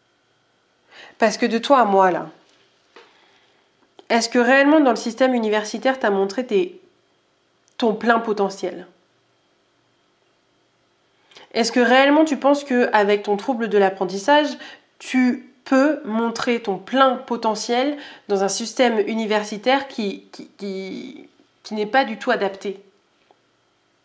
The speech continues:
Tu vas montrer une partie de ton potentiel, oui. Mais tu vas pas pouvoir l'exprimer réellement comme tu le veux toi.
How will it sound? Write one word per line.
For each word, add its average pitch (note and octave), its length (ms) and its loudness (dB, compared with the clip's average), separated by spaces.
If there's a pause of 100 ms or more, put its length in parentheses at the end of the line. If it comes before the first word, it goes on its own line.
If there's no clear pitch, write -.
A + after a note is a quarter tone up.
(340)
Tu - 140 -8
vas A3 120 6
montrer A3 300 2
une G4 80 6
partie G#3 300 2
de - 20 -12
ton F#3+ 120 -4
potentiel, F3 600 -8 (380)
oui. C4 340 -2 (1700)
Mais G#3+ 80 2
tu G#3 160 -2
vas A3 80 8
pas B3 160 4
pouvoir A3 320 4
l'exprimer A#3 580 2
réellement A3 520 2
comme G#3 200 0
tu G3 160 -8
le G3+ 160 4
veux F#3 240 -2
toi. - 640 0